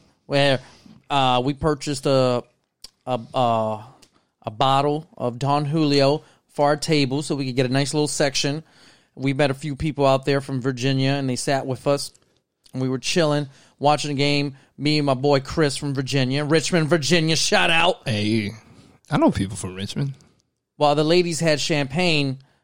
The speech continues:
Speaker 1: we, you know, we drank the bottle of Don Julio, and I had a lot of wings, a lot, a lot. Like, I didn't wanna eat until maybe, like, twenty hours later today <laughs> because I had so many wings, a burger. I went,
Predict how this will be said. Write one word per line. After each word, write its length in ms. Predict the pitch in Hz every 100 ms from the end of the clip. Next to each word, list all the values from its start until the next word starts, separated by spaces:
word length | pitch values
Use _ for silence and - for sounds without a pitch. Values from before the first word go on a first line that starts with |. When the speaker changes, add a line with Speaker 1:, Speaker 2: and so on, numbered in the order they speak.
| _ -
Speaker 1:
we, 120 | 139
you 40 |
know, 80 | 131
we 180 | 127 151
drank 280 | 131 143 135
the 60 |
bottle 360 | 120 117 123 120
of 60 |
Don 260 | 120 123 120
Julio, 540 | 123 120 120 117 117
and 240 | 131 117 107
I 120 | 131
had 220 | 127 135 117
a 60 |
lot 220 | 120 135
of 100 | 135
wings, 480 | 120 117 107 107 - -
a 60 |
lot, 320 | 123 123 110 - _
a 80 | 123
lot. 300 | 120 120 -
Like, 260 | 117 120 - _ _ _ _ _ 135
I 100 | 156
didn't 260 | 156 147
wanna 220 | 143 139 143
eat 180 | 143
until 640 | 147 139 147 123 117 120 139 _
maybe, 300 | 147 131 123
like, 200 | 113 117 - _ _ _ _ _ _ -
twenty 340 | - 139 139
hours 320 | 131 123 120 120
later 360 | 127 120 117 123
today 460 | 127 110 131 120
<laughs> 0 |
because 720 | 113 127 - - - 359 - -
I 120 | 262
had 160 | - -
so 220 | - 202
many 160 | 190 170
wings, 420 | 165 170 165 - - - -
a 100 | 156
burger. 560 | 135 170 165 151 156 - - -
I 180 | 165 190
went, 260 | 196 180